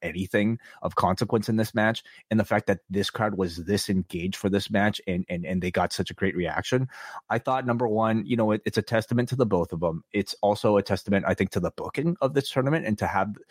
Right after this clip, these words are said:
these two sort of peak here, because, yes, they weren't fighting for, for any sort of place in the finals, but you do have sort of the, um, the association of, of, of the Jay Briscoe tribute match attached to them. So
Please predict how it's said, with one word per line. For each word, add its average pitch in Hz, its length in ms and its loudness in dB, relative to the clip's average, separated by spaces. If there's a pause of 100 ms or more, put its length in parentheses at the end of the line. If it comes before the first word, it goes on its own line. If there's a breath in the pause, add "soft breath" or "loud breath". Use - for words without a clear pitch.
(160 loud breath)
these 101 380 0
two 98 400 2
sort 101 220 2
of 95 100 -4
peak - 400 -4
here, 104 480 2 (300 loud breath)
because, 123 400 2
yes, 165 240 2
they 127 100 2
weren't 117 180 2
fighting 110 220 2
for, - 280 0
for 101 240 2
any 95 260 4
sort 95 160 2
of 87 80 0
place 92 400 0
in 95 100 2
the 85 80 0
finals, 110 500 0 (280 loud breath)
but 135 100 2
you 151 140 2
do 208 240 2
have 113 240 2
sort 120 260 0
of 104 80 0
the, 104 200 2
um, 92 360 2
the 113 140 2
association 123 580 2
of, 98 200 2
of, 98 200 4
of 98 300 0
the 95 160 0
Jay 110 240 2
Briscoe 95 380 0
tribute 101 360 -4
match 82 340 -6 (260 loud breath)
attached 104 520 -2
to 107 80 -4
them. 80 240 -6
So 90 320 0